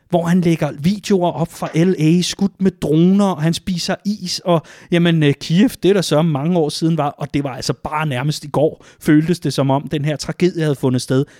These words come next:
Men jeg holdt sådan fast i, at selvfølgelig skulle vi tro på ham. Kunne det være, og så kan jeg huske,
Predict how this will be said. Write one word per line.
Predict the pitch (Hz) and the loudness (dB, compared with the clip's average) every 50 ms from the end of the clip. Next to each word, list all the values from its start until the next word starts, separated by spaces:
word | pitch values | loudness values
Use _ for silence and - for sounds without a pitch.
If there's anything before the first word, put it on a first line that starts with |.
| - _ - - | -20 _ -4 0
Men | 180 190 | 2 2
jeg | 185 160 | 2 2
holdt | 196 190 185 | 0 0 0
sådan | - 220 196 175 190 | -2 -4 -4 -4 -4
fast | - 185 170 165 - - | -2 -2 -4 -4 -4 -6
i, | 190 180 - - | -8 -8 -8 -6
at | 156 | -6
selvfølgelig | - 170 - - 185 180 185 175 | -6 -6 -2 0 2 2 2 0
skulle | - - 165 | -2 -6 -6
vi | 160 | -8
tro | - - 170 175 | -4 -2 0 -2
på | 160 - 170 | 0 0 0
ham. | 160 165 165 - - - - _ _ | 0 0 0 -4 -8 -16 -20 _ _
Kunne | - - 214 208 | 0 2 4 4
det | 202 208 165 | 4 4 2
være, | 147 127 135 147 160 - _ _ _ _ _ _ _ | 2 2 2 0 -2 -4 _ _ _ _ _ _ _
og | 160 156 | -6 -4
så | - - | -4 -4
kan | 156 - 175 | -2 0 2
jeg | 165 156 | 2 4
huske, | 143 180 175 165 - - 196 | 4 4 4 2 0 -2 -4